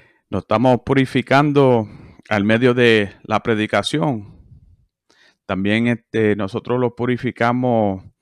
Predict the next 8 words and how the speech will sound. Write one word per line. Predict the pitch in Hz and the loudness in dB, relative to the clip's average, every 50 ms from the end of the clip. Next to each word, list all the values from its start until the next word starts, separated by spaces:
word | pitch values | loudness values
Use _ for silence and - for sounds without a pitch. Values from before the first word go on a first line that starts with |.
| _ _ _ _ _ | _ _ _ _ _
por | _ 104 104 101 95 92 87 76 64 - - _ _ _ _ _ _ _ | _ -4 -2 -2 -2 -2 -4 -4 -8 -14 -16 _ _ _ _ _ _ _
el | - 107 104 95 | -6 -6 -4 -2
bautismo | 104 107 104 101 - _ 143 160 170 170 165 156 147 143 139 139 135 139 135 _ _ _ _ - _ - | 0 -2 -2 -2 -4 _ -2 -2 0 0 -2 -2 -2 -2 -2 -4 -6 -10 -20 _ _ _ _ -20 _ -6
y | 107 104 101 98 98 98 95 87 - _ _ _ _ _ _ _ _ _ _ _ _ _ _ _ _ _ _ _ _ _ _ _ _ _ _ _ _ _ _ _ | -4 -4 -2 -2 -2 -4 -6 -8 -14 _ _ _ _ _ _ _ _ _ _ _ _ _ _ _ _ _ _ _ _ _ _ _ _ _ _ _ _ _ _ _
de-, | - 104 104 98 | -8 -6 -6 -6
del | 80 87 98 110 120 | -6 -4 -2 0 0
Espíritu | 127 123 _ 127 131 135 131 - 143 135 | -2 -2 _ -2 -2 -2 0 -2 -4 -4
Santo. | - - 127 120 113 - - 107 117 139 | -2 -2 -2 -2 -4 -4 -6 -6 -6 -6